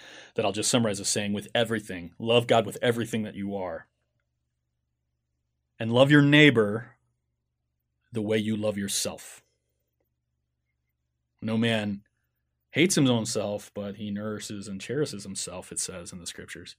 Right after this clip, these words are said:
So his answer when asked about commandments was that we love God and we love each other. Here John says, very similarly, what is love? That we walk according to his commandments.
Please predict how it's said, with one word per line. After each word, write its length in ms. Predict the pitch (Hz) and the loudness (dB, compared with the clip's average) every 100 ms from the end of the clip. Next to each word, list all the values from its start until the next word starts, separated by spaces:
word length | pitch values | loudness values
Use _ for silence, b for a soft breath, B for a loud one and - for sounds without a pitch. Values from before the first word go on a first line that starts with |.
| b b b b b _ _ | b b b b b _ _
So 180 | - 151 | 4 8
his 120 | 147 | 10
answer 300 | 143 190 190 | 10 8 6
when 100 | 139 | 4
asked 220 | 127 127 127 | 4 2 2
about 220 | 120 113 | 0 2
commandments 640 | 110 120 143 113 104 - | -2 2 2 2 -2 -6
was 540 | 107 101 95 98 - - _ _ _ - - - | -4 -4 -4 -4 -6 -10 _ _ _ -14 -10 -4
that 160 | 127 | 2
we 80 | 127 | 6
love 560 | 139 170 143 147 160 - _ _ _ _ _ - | 10 12 10 8 0 -12 _ _ _ _ _ -6
God 600 | 117 131 110 101 107 123 - | 6 8 8 4 -2 -6 -10
and 100 | 113 | -8
we 80 | 110 | -2
love 600 | 110 127 110 104 104 - _ _ - | 4 6 6 0 -8 -20 _ _ -10
each 160 | 113 | -2
other. 300 | 117 98 - - _ B B | -2 -2 -8 -20 _ B B
Here 240 | B 196 220 | B 6 6
John 320 | 131 160 202 | 8 8 6
says, 600 | 196 113 104 123 151 - - _ _ _ - | 4 2 2 0 -4 -8 -16 _ _ _ 0
very 220 | 123 151 | 2 4
similarly, 800 | - 185 143 107 104 98 117 - _ _ _ _ | 6 6 6 4 -2 -6 -8 -12 _ _ _ _
what 220 | 127 147 | 6 8
is 160 | 208 196 | 8 8
love? 480 | 156 190 320 - _ _ _ - | 6 6 2 -6 _ _ _ 2
That 160 | 139 | 6
we 80 | 135 | 8
walk 380 | 131 127 156 165 | 6 6 2 0
according 440 | - - 131 117 117 | -2 0 2 0 0
to 100 | 120 | 0
his 160 | 120 | -2
commandments. 800 | - 139 151 165 98 - - - | -2 0 4 4 2 -8 -12 -12